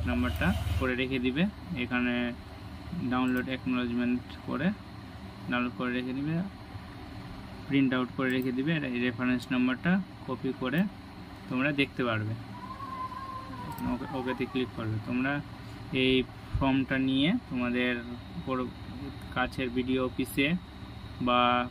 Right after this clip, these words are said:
বাড়ির পাশে বিএলও আছে যারা, তাদের সঙ্গে এই ফর্মটার সঙ্গে যা যা documents দিলে তাই তাই তোমরা বিএলওকে দিয়ে দিতে পারবে।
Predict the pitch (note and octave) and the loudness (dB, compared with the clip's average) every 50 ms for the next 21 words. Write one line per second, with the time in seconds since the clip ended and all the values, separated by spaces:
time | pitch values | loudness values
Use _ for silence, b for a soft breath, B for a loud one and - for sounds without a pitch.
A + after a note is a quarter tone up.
0 | - - - - - - - - - - - B2+ B2 B2+ B2+ B2 - C3 B2+ A#2 | -4 -10 -10 -10 -10 -10 -10 -10 -10 -6 -2 0 2 2 2 2 2 2 0 0
1 | - - C3 A#2+ A#2 B2 B2+ C3 B2+ B2 B2+ B2 B2 B2 B2+ - - - - - | 0 0 0 2 4 4 4 4 4 4 4 2 2 0 -2 -4 -8 -8 -2 -2
2 | A#2+ A2+ - B2+ B2 A#2 A#2+ A#2 A#2+ D3 F3 F#3+ - - - - - - - - | -2 0 0 0 0 2 0 0 2 2 0 0 -2 -6 -12 -10 -10 -10 -10 -10
3 | - - - - C3 B2+ B2 B2+ A#2+ - C#3+ B2+ B2 - - - G2 G2+ A#2 B2+ | -10 -8 -2 0 2 2 2 0 0 0 0 0 0 0 -2 -4 -6 -4 -2 0
4 | C3 C3 B2 A#2 - - B2+ B2 B2 B2+ B2 B2+ A#2 - - B2 B2 B2 B2 B2 | 2 2 0 0 0 0 2 2 4 2 2 0 -2 0 0 2 4 4 4 4
5 | B2 A#2+ A2+ B2 A#2+ B2 A#2+ B2 A#2 B2 B2 A2+ - C3+ C3 C3 B2+ A#2+ A#2+ B2+ | 2 2 2 2 2 2 2 0 0 0 -2 0 0 2 2 4 2 2 2 2
6 | C3 E3 F#3+ G3+ F#3 - - - - - - - B2 A#2+ A2 - B2 B2+ A#2 B2 | 4 4 2 2 0 -4 -8 -12 -10 -8 -6 -4 -4 -2 -2 -2 -4 -4 -2 0
7 | A#2+ B2 C3 D3+ D#3+ C#3 B2 B2 A#2+ A#2+ A#2+ A#2 - A#2+ A2+ A#2 A#2+ A#2+ A#2+ A#2+ | 0 2 2 0 2 2 2 2 2 2 -2 -2 -2 -4 0 2 2 2 2 0
8 | A#2+ B2+ B2 B2 B2 B2+ C#3 F3 | -2 -2 0 0 0 2 2 2